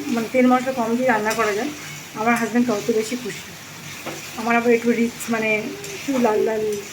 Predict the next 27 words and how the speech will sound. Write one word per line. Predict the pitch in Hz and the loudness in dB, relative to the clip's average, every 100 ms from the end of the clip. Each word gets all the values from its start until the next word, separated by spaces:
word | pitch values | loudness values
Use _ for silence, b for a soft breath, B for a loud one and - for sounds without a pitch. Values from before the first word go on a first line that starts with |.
| - 202 | -10 -6
লাল | 214 262 | -2 4
না, | 254 | 4
মানে | 269 233 | 4 2
একটু | - 254 - - - - | 0 -4 -4 -12 -14 -4
বেশ | 240 233 | -2 2
তেল | 240 226 | 4 6
মশলা | 226 240 240 | 4 4 2
দিয়ে | 208 226 | 2 -2
কষা | 214 - | -4 -6
কষা | 226 240 | -4 2
ব্যাপারটা | 233 240 - 247 | 2 2 0 2
আমার | 233 240 | 2 0
খুব | 240 | -4
ভালো | 196 202 | -2 -2
লাগে। | 185 170 185 147 - - - - - - - - - - - - - - | -2 -4 -8 -10 -12 -12 -12 -10 -12 -10 -10 -12 -12 -14 -14 -14 -12 -6
কিন্তু | - 294 - | 4 6 6
শুকনো | 294 302 311 | 6 6 8
লঙ্কা | 311 311 311 294 - - - - - 285 - - | 6 6 8 8 6 -2 -4 -10 -10 -8 -6 0
ছাড়া | 254 | 4
আমি | 254 247 | 6 6
রান্না | 233 220 226 | 4 4 0
ভালোই | 220 202 | 0 0
লাগে | 202 185 | 0 -2
খেতে। | 175 202 - 151 - - - - - - - | -4 -8 -8 -12 -14 -12 -12 -12 -12 -12 -6
তো | 220 | -4
এখন | 208 233 | -2 -2
মাংসটা | 214 233 247 | 0 0 0